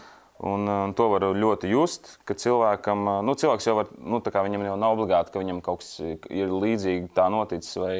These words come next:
vai, vai. Bet tas, ka viņš vienkārši spēja godīgi par to runāt, ka viņš saprot, ko tas nozīmē. Un, ā, man liekas, tā, tā ir vienīgā atklātība, kas ir vajadzīga un kas ir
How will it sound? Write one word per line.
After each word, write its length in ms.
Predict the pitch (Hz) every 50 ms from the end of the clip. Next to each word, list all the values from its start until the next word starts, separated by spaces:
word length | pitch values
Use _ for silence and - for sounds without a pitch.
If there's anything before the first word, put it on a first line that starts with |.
| 95
vai, 180 | 92 92 92 92
vai. 140 | 90 92 92 92 - - - - -
Bet 180 | - 117 113 135
tas, 80 | 127 -
ka 80 | 131
viņš 140 | 123 - 123
vienkārši 320 | 127 - 120 107 104 - -
spēja 380 | - - 127 131 131 131 120
godīgi 260 | 117 131 131 113 110 107
par 160 | - 113 -
to 140 | 123 120 143
runāt, 240 | 143 131 120 113 -
ka 80 | -
viņš 300 | 117 120 117 117 - - - -
saprot, 540 | - - - 135 127 123 123 113 107 - - -
ko 140 | 131 123 120
tas 140 | - - 190
nozīmē. 480 | 214 175 104 92 87 85 85 82 85 90
Un, 180 | 90 90 92 95
ā, 140 | 95 92 90 90 90 90 - - - - - - - - _ _ _ -
man 140 | 95 104 110
liekas, 200 | 110 101 - -
tā, 180 | - 113 113 110
tā 160 | 110 - 117 113
ir 100 | 113 123
vienīgā 260 | 131 120 110 98 107 123
atklātība, 440 | - - 107 98 95 - 98 95 92
kas 160 | - - 101
ir 80 | 95
vajadzīga 720 | 92 127 139 131 123 107 110 113 113 113 113 107 107 110 107
un 160 | 107 107 107
kas 180 | - 107 - -
ir 140 | 101 101